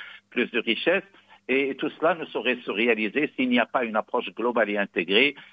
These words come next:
euh, aussi bien au niveau des petites, des moyennes, de grandes entreprises, des différents secteurs, au niveau du marché interne, du marché externe. Le Maroc également est un pays ouvert sur l'international.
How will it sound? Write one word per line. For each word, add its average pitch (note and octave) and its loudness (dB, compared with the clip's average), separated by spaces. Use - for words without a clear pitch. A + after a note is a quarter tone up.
euh, A#2 2
aussi C3+ -4
bien A#2 2
au A2+ -2
niveau A2+ -2
des G#2+ 0
petites, C3 -2
des G#2 2
moyennes, A#2 2
de G2+ -4
grandes A2 -2
entreprises, A2 -4
des G2 -4
différents G#2+ -2
secteurs, C3+ 0
au A2 -6
niveau A#2 -2
du A2+ -2
marché A#2 0
interne, C3 2
du A2 -10
marché - -6
externe. C#3 -2
Le A2 -2
Maroc A2 0
également A2+ -2
est A#2 -4
un A2 -4
pays A2 -4
ouvert A#2+ 0
sur - -6
l'international. A2 0